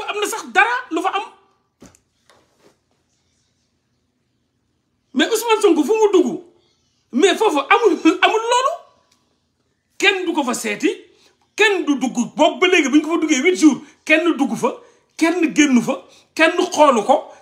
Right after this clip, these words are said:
kenn xamul lu koy metti. Moom gisul ay mbokkam,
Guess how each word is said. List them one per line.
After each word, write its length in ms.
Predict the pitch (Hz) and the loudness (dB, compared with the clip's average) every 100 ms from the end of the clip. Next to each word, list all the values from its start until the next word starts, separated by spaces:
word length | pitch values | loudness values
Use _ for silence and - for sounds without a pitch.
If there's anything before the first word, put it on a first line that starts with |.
| - | -2
kenn 180 | 359 359 | 2 2
xamul 320 | - 320 285 | 2 0 0
lu 80 | 262 | -2
koy 160 | 247 220 | -2 -2
metti. 340 | 220 214 349 370 - - | -4 0 -2 -2 -12 -4
Moom 360 | 233 359 247 | 0 0 -2
gisul 260 | 180 302 320 277 | -2 0 0 0
ay 100 | 233 | -2
mbokkam, 480 | 208 - 320 311 | -2 0 0 0